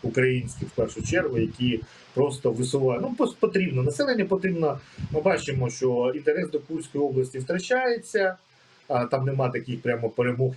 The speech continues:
які от люблять наші всі від телемарафону до ютуберів розповідати. Потрібні такі нові, от, щоб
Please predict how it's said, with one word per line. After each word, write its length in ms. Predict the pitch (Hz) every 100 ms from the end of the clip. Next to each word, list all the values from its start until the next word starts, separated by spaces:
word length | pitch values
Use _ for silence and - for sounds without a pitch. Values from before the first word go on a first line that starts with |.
| -
які 120 | 117
от 160 | 107 - 101 110
люблять 300 | 120 113 101 104 110
наші 260 | 107 -
всі 420 | - - 107 98 98 - - -
від 180 | 117 113
телемарафону 920 | - 127 120 117 120 117 143 131 110 110
до 580 | 110 107 107 104 104 110
ютуберів 640 | 123 127 117 113 107 101 - 110
розповідати. 840 | - 117 131 135 240 - 190 165 - - -
Потрібні 420 | 214 302 269 247
такі 300 | 226 - 214
нові, 340 | 190 185 202
от, 260 | 196 165 -
щоб 300 | 175 165